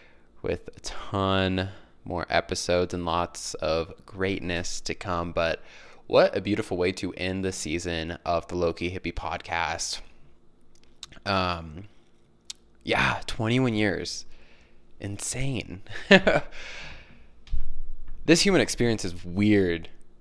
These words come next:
So weird, man. Like, I don't understand how people can go through life,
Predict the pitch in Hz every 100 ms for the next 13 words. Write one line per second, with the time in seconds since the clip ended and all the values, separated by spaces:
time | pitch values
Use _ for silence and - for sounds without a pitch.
0 | - - - - - 175 98 90 85 87
1 | 90 104 110 - - - - - - 202
2 | - 120 90 - - - 87 90 101 -
3 | - - - 107 - - 95 82 85 92
4 | 98 107 - - 101 98 95 92 87 87
5 | - 90 82 73 82 104 - -